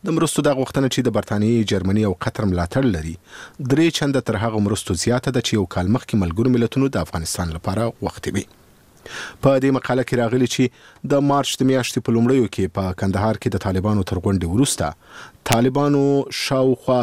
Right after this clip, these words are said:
هره ورځ یو امر صادر کړی چې یو ځل بیا د طالبانو د حکومت د نولس سوه نوي لسیزې پر مهال د دوی رژیم ته ورته ښیي. د طالبانو په دغه اوامرو کې یوازې د ښځو پر پرواز بندیز،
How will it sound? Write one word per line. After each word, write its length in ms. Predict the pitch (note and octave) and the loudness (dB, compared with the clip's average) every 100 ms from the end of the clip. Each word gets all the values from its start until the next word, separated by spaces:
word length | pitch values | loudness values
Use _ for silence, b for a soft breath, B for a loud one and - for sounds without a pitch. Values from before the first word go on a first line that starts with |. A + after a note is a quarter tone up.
| G#2+ | 0
هره 180 | D3+ B2 | 0 0
ورځ 200 | F#2 F2+ - - _ A2+ A#2+ | 0 -4 -6 -12 _ 0 2
یو 100 | A#2+ - B2 | 4 2 2
امر 200 | C#3 A#2+ | 2 2
صادر 320 | C3 A#2+ A#2+ - | 0 0 0 2
کړی 160 | C3 A#2+ | 0 2
چې 560 | D3 C3+ - - - B2+ | 0 -2 -6 -20 -2 2
یو 80 | A#2 | 4
ځل 140 | B2 B2 | 2 4
بیا 140 | D3 A2+ | 2 2
د 100 | - | -2
طالبانو 420 | F#2 F#2+ G#2 G#2 F#2 | -2 0 0 0 0
د 80 | F2+ | -4
حکومت 420 | - A2 B2 - B B B A2 G#2 | 0 2 0 -4 B B B -4 0
د 160 | G#2 G2+ | 2 4
نولس 420 | A#2+ C#3 B2+ - B2+ | 4 4 2 2 0
سوه 240 | A#2+ A#2 G2+ | 2 2 2
نوي 260 | F#2 F2+ A2 C#3 | 0 2 2 4
لسیزې 500 | A2+ G2+ - A2+ A2+ G#2 | 2 -2 -4 -4 -2 0
پر 100 | G#2+ | 0
مهال 260 | G#2+ A#2+ A2+ | 2 0 0
د 100 | F#2 | 2
دوی 140 | G2 G2 - - G2 F#2 | 2 2 -2 -6 -4 -2
رژیم 260 | G#2+ A2 G2+ | 2 2 0
ته 160 | A2+ B2+ | -2 0
ورته 340 | G#2+ - - - | -2 -2 -8 -8
ښیي. 180 | - - _ _ _ _ - _ _ - A2+ | -8 -10 _ _ _ _ -20 _ _ 0 2
د 120 | A2 | 2
طالبانو 420 | A#2 A2 A#2 A#2 A2+ | 2 2 2 0 0
په 100 | A2+ | 0
دغه 100 | A2+ G#2+ | 0 2
اوامرو 360 | G#2+ A#2+ A2+ - | 2 2 0 0
کې 100 | A2+ B B B - A2+ | -2 B B B 0 2
یوازې 560 | A#2 B2 - B2 A#2+ A2 | 4 2 2 2 2 2
د 180 | G#2+ - | 0 0
ښځو 280 | C3+ B2 B2+ A2+ G#2+ | 0 2 2 2 -4
پر 140 | F#2+ | -4
پرواز 460 | G2+ G2 A2+ G#2+ - | -2 2 2 0 0
بندیز، 460 | G2+ F#2+ B2+ B2 | 0 2 4 2